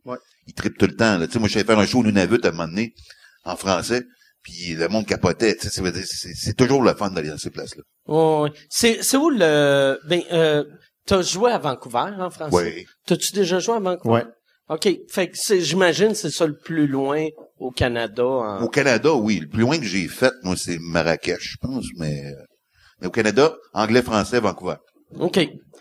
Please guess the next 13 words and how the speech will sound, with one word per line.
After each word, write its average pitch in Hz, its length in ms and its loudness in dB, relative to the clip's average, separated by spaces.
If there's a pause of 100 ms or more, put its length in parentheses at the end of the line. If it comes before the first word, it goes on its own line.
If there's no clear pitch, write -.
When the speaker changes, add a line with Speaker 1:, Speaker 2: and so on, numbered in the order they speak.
(260)
Speaker 3:
Puis 220 260 4
le 208 180 4
Mar-, 220 280 0
le, 185 340 4
t-, 170 240 -4
ça, - 220 0
c'était 202 160 -2
pour 165 180 0
le, 135 320 4
le 123 140 4
Marrakech 120 640 0
du 123 140 -8
rire ? 165 320 -6